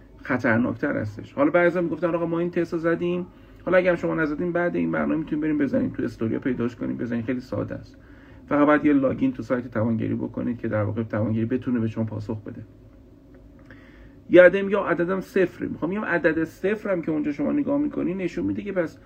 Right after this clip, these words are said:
نکنه من یه جایی که باید بالاخره یه مقداری از خودم هم یک جنبه نشون بدم، اونم نه سرام می‌ریزم با این تا دیگران منو کشف بکنن،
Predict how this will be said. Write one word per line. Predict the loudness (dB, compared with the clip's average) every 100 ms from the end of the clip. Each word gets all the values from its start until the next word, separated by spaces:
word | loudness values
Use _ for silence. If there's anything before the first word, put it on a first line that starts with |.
| -20 -20 -6
نکنه | -2 0 0 0
من | 0 0
یه | 0 0
جایی | 0 -2
که | -2
باید | -2 -2 -2
بالاخره | -4 -4 -4 0
یه |
مقداری | 0 -2 -2
از | -4 -6
خودم | -6 -2 0
هم | 0 0
یک | -2 -4 -14 -20 -8
جنبه | 4 4 6 4
نشون | 2 -2 -4
بدم، | -2 -2 -2
اونم | -2 0 0
نه | -2 -4
سرام | -4 -4 -2 -2
می‌ریزم | -2 -2 -2
با | -2
این | -4
تا | -4
دیگران | -2 -2 0 0
منو | 0 -2
کشف | -4 -6 -8
بکنن، | -12 -12 -10 -10